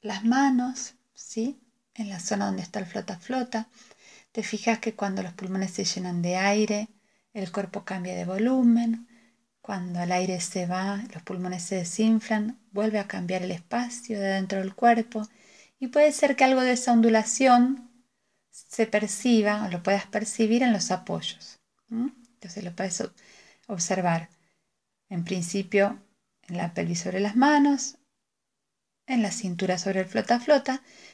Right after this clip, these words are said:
pero también puedes buscar sentir esa ondulación en los apoyos de la espalda, que es natural que lo sientas porque ahí están más cerca los pulmones. O podés percibirlo en zonas más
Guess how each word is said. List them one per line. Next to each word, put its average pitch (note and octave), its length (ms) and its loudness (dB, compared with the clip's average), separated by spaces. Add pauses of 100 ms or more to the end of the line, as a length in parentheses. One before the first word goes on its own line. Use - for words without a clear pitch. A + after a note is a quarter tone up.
(120)
pero F4 160 0
también F#4 300 0
puedes D#4+ 220 0
buscar C4+ 360 -2
sentir A#3+ 420 2
esa A#3+ 200 0
ondulación G#3+ 720 2 (380)
en F#3+ 100 -2
los F3+ 160 -2
apoyos F#3+ 380 -4
de F3+ 80 -2
la F3+ 80 -6
espalda, D4 640 0
que - 100 -12
es - 80 -16
natural F#3+ 400 0
que G3 100 -2
lo F#3 120 -2
sientas F3+ 560 -4
porque F3+ 420 -12 (220)
ahí F3+ 100 -10
están F3 680 -12
más E3+ 120 -12
cerca F#3 280 -4
los E3+ 140 -6
pulmones. B3+ 800 4 (1500)
O C#4 140 0
podés D#4 260 2
percibirlo C4+ 540 2
en C4 80 6
zonas B3+ 400 0
más A#3+ 500 0